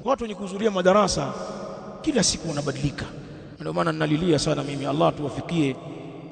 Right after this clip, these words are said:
kituo chetu cha wanawake kiwe tayari, wanawake hawa wasome. Wanawake wana ujinga sana. Ninakwenda mbele, wakati mwingine ninarudi nyuma, nawahurumia wajinga,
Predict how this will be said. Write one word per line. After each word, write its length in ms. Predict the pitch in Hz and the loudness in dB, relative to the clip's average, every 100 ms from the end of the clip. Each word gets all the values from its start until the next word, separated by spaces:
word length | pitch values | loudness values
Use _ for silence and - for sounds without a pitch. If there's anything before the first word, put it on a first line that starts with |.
| - - | -16 -14
kituo 300 | - 151 180 | -10 -6 -4
chetu 180 | 170 165 | -2 -2
cha 120 | - | 2
wanawake 540 | 165 160 175 175 160 143 | 4 6 6 6 4 2
kiwe 220 | 165 151 | 2 2
tayari, 380 | 143 151 151 143 | 4 4 4 2
wanawake 440 | 139 143 139 143 | 0 -2 -4 -4
hawa 180 | 131 131 | -4 -4
wasome. 260 | 120 - 123 - - - - - - 190 | -6 -8 -10 -14 -14 -16 -18 -18 -16 -14
Wanawake 360 | 151 143 131 | -10 -10 -10
wana 140 | 127 123 | -10 -10
ujinga 400 | 123 127 117 123 | -10 -10 -12 -14
sana. 160 | - - - | -16 -16 -8
Ninakwenda 420 | 170 170 196 180 | -2 0 0 0
mbele, 320 | 175 233 247 240 | 4 6 6 4
wakati 200 | 202 196 | 2 -2
mwingine 200 | 196 175 | 0 0
ninarudi 180 | 156 160 160 | 0 -2 -4
nyuma, 220 | 151 135 | -4 -4
nawahurumia 560 | 135 135 131 139 135 | -2 -4 -4 -6 -6
wajinga, 600 | 160 165 170 156 131 123 | -6 -4 -2 -4 -4 -6